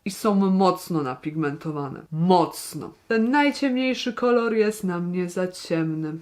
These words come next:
Od razu jest to widoczne i ten kolor akurat do mnie nie pasuje, więc na tym poprzestanę i przejdę do tego koloru, który mi bardziej odpowiada,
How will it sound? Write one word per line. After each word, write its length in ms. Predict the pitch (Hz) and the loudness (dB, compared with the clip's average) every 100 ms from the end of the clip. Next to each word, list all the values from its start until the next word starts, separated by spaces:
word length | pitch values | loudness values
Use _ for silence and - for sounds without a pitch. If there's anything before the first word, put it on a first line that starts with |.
| - | -6
Od 160 | 247 247 | -2 4
razu 280 | 254 233 | 4 4
jest 220 | 247 240 240 | 2 2 0
to 100 | 214 | 0
widoczne 580 | 220 262 285 - 294 | 2 4 4 2 -2
i 60 | 220 | -2
ten 180 | 240 220 | -4 0
kolor 300 | 254 254 247 | 4 6 6
akurat 480 | 214 - 247 220 196 | 0 0 2 2 2
do 120 | 220 | 0
mnie 240 | 226 220 196 | 2 2 2
nie 220 | 196 262 | 2 0
pasuje, 600 | 269 226 - 208 233 233 | 0 -2 -2 0 2 2
więc 320 | 226 196 185 | 0 0 0
na 240 | 190 220 | 2 2
tym 260 | 247 294 262 | 2 0 0
poprzestanę 840 | 247 247 - 233 - 214 202 220 | 0 -2 -2 -4 -2 -2 0 0
i 120 | - 202 | -2 -6
przejdę 420 | - 247 262 254 | -2 2 2 0
do 100 | 233 | 0
tego 360 | 226 220 233 | 0 2 2
koloru, 520 | 233 202 202 208 220 233 | 0 -2 0 2 2 0
który 360 | - 196 220 | -4 -4 0
mi 160 | 214 220 | 0 2
bardziej 560 | 214 240 254 220 214 | 4 4 4 2 0
odpowiada, 600 | - 175 180 165 165 214 | 0 -4 -2 0 2 2